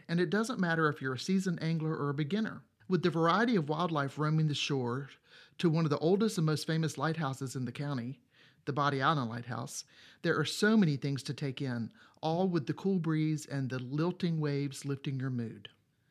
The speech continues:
If fishing is not your thing, Crystal Dawn offers nightly Roanoke Island evening cruises. These cruises will put you within sight of Elizabeth two, Roanoke Marshes Light,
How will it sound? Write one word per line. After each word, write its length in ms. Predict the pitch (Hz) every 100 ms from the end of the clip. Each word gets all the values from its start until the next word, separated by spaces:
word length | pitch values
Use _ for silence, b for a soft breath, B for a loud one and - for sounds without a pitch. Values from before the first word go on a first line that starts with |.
| _ -
If 160 | 190
fishing 320 | 254 277 359 254
is 120 | 165
not 140 | 165
your 140 | 147 147
thing, 360 | 170 139 113
Crystal 320 | - 180 -
Dawn 300 | 175 165 156 -
offers 400 | 143 151 139 147
nightly 400 | 143 175 175 151
Roanoke 360 | 151 151 139
Island 280 | 143 143 139
evening 340 | 185 196 131
cruises. 560 | - 120 101 120 - - _ B B B B B -
These 220 | 208 220
cruises 400 | 214 196 190 185
will 100 | 151
put 220 | - 175
you 220 | 180 170 151
within 280 | 156 147
sight 320 | 143 160 160 139
of 100 | 123
Elizabeth 480 | 131 143 170 165
two, 360 | - 151 147 190 B B B B
Roanoke 340 | 151 156 170 156
Marshes 400 | 156 156 180 151
Light, 320 | 135 165